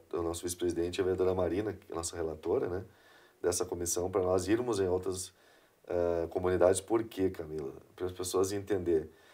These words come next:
Tu regularizando o teu lote, eh, tu pode financiar pela Caixa Econômica ou por outro banco, Banco do Brasil, ou qualquer outro banco, né, privado, eh, esses lotes. E se não tiver regularizado, tu não consegue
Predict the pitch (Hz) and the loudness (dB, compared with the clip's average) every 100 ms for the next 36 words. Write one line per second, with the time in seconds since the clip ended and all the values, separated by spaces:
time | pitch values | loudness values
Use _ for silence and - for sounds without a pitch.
0 | - - 104 113 127 107 95 113 95 90 | -20 -8 0 4 4 4 2 2 2 2
1 | 78 82 101 98 - _ _ _ _ _ | 4 6 6 4 -8 _ _ _ _ _
2 | _ 87 87 87 95 92 101 113 113 113 | _ 0 2 2 -2 6 8 8 2 -6
3 | 135 135 127 - 98 107 104 - _ _ | -2 -2 -2 0 2 2 2 -6 _ _
4 | _ _ _ 92 90 87 95 92 - 85 | _ _ _ 2 4 6 4 4 -2 0
5 | 104 90 80 82 82 92 87 82 87 87 | 2 0 -2 -4 2 4 4 2 0 2
6 | 87 85 87 80 73 87 107 107 135 254 | 0 -2 0 0 0 2 0 2 0 0
7 | 233 110 110 95 - - 85 85 82 82 | -2 2 2 2 -8 -14 -4 -4 -2 2
8 | 87 113 - 78 - - - - _ - | 6 6 4 -6 -12 -20 -20 -20 _ -2
9 | 90 92 117 143 143 110 95 85 - - | 2 6 8 8 6 6 6 6 2 -14
10 | - _ _ _ _ _ - 92 110 - | -18 _ _ _ _ _ -14 -6 -4 -2
11 | 151 147 131 117 104 95 85 82 101 120 | 0 0 4 6 8 6 4 6 6 6
12 | 90 78 104 110 107 113 - 120 | 2 -6 -6 -4 -4 -2 -2 -4